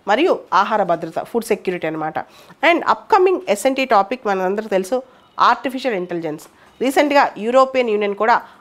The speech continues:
ఆర్టిఫిషియల్ ఇంటెలిజెన్స్ సంబంధించి ఒక ప్రత్యేకమైన చట్టం తీసుకొచ్చింది, ఏఐ యాక్ట్ అనమాట. ఆర్టిఫిషియల్ ఇంటెలిజెన్స్, దానికి సంబంధించిన సేఫ్టీ, మిగతా అంశాల మీద కూడా చర్చించనుంది. గత సంవత్సరం జీ సెవెన్ సమ్మిట్ జపాన్లోని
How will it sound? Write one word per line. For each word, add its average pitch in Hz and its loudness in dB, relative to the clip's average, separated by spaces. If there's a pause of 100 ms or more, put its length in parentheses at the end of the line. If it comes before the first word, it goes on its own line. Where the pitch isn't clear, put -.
(120)
ఆర్టిఫిషియల్ 262 0
ఇంటెలిజెన్స్ 208 -4
సంబంధించి 202 -6
ఒక 208 -6
ప్రత్యేకమైన 208 -4
చట్టం 208 -6
తీసుకొచ్చింది, 170 -6
ఏఐ 196 0
యాక్ట్ 165 -2
అనమాట. 156 -8 (440)
ఆర్టిఫిషియల్ 294 0
ఇంటెలిజెన్స్, 233 -2
దానికి 202 -2
సంబంధించిన 214 -2
సేఫ్టీ, 214 -4 (300)
మిగతా 226 2
అంశాల 208 0
మీద 190 0
కూడా 240 0
చర్చించనుంది. 165 -8 (320)
గత 226 2
సంవత్సరం 247 2 (200)
జీ 220 -4
సెవెన్ 240 0
సమ్మిట్ 196 -4 (340)
జపాన్లోని 247 4